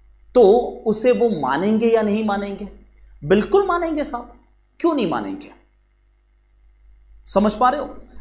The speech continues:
तो गोविंद गिरी जिन्होंने महर्षि दयानंद सरस्वती के शुद्धि आंदोलन से सीखा था, साथ ही साथ में राजगिरी से जो, जो कुछ सीखा साखा था,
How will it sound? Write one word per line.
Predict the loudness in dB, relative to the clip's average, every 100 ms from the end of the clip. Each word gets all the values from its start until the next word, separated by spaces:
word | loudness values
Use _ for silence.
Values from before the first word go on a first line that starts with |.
| -18 -6 2
तो | 6 6 2 -4 -18 -20 _ -16
गोविंद | -10 -2 2 2 2 2
गिरी | 4 4 2 0 -6 -12 -20 -20 -20 -12
जिन्होंने | -2 4 6 4 2 -2 -4 -10 -20 _ _ _
महर्षि | 4 6 6 4 4
दयानंद | 4 4 4 2
सरस्वती | 0 0 -2 -4
के | -4
शुद्धि | -2 -2 0 0
आंदोलन | 0 2 2
से | 0
सीखा | -2 -4 -2 -4
था, | -6 -14 -16 -20 _ _ _ _ -4
साथ | 2 4 4
ही | 2
साथ | 2 2
में | 0
राजगिरी | 4 4 4 2 2
से | 2 0
जो, | -2 0 0
जो | 0 -4 0 2
कुछ | 2 0
सीखा | 0 0 -2 0
साखा | 0 0 0 -2
था, | -2 -2 -2 -4